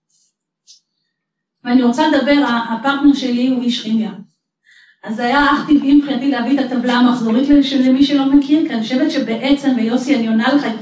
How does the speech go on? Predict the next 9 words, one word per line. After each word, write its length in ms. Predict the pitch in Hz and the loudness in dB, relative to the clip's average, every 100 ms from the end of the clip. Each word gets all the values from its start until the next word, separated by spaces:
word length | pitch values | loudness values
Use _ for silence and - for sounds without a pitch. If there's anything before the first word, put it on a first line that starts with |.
| 262 | -8
השתדלתי 560 | 240 - 254 285 330 349 | -8 -8 -4 0 0 2
לא 160 | 285 294 | 2 4
לענות, 540 | 262 240 302 330 - - _ _ _ - | 2 2 0 0 -4 -20 _ _ _ -8
העבודה 460 | 247 240 254 254 294 | -4 0 0 0 2
הניהולית 760 | 339 339 320 277 269 381 - - | 4 6 6 6 4 0 0 -6
היא 140 | 262 | -6
עבודה 280 | 226 254 294 330 | -4 -4 -2 -2
של 140 | 381 | 0
אנשים. 600 | 349 320 - 415 339 - | 2 2 2 0 -2 -2